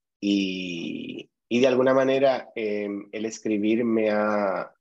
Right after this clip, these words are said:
me ha ayudado a sobrepasar momentos muy difíciles. Y por eso es que, eh,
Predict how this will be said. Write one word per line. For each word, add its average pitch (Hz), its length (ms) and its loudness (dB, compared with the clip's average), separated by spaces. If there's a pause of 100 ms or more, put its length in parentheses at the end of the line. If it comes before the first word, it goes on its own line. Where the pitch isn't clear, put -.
(280)
me 107 240 -2
ha 107 60 0
ayudado 101 840 -4
a 85 100 -6
sobrepasar 95 640 -4
momentos 90 500 -6
muy 92 160 -8
difíciles. 90 760 -6
Y 90 40 -14
por 92 180 -6
eso 92 160 -8
es 104 80 -10
que, 92 400 -4 (1300)
eh, 85 680 -4